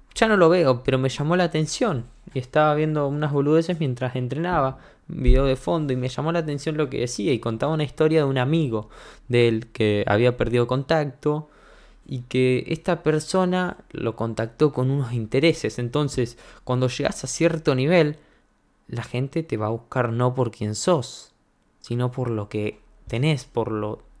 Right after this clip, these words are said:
números, en este caso suscriptores, o por el dinero, o porque manejas una empresa,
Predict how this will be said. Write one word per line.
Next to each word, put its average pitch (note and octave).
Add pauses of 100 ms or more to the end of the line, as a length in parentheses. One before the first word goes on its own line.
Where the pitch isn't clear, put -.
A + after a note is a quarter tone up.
(180)
números, C3
en A#2
este B2
caso B2+
suscriptores, A#2
o G#2+
por G#2+
el A#2
dinero, B2+
o A#2+
porque - (300)
manejas A#2+
una C3+
empresa, C#3